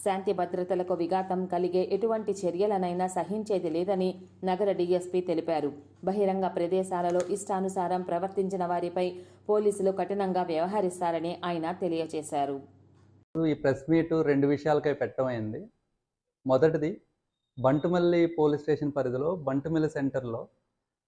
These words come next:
Speaker 2: నాలుగో తారీఖు, ఈ నెల, మే నెల నాలుగో తారీఖున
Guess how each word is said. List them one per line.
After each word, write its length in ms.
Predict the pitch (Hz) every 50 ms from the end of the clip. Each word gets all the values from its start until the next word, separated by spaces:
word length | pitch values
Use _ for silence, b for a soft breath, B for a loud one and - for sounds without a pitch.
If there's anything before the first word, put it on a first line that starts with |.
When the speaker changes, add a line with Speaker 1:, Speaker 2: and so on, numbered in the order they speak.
| _ _ _ _ -
Speaker 2:
నాలుగో 440 | 131 123 127 143 156 170 165 180 175
తారీఖు, 680 | 175 165 156 151 151 143 147 - 160 170 175 165 - -
ఈ 240 | 143 135 135 135 135
నెల, 280 | 131 135 131 135 131 - - - 143
మే 180 | 131 131 135
నెల 180 | 143 156 160 160
నాలుగో 360 | 156 143 139 139 143 143 156
తారీఖున 540 | 147 147 139 131 123 117 107 110 107 113 170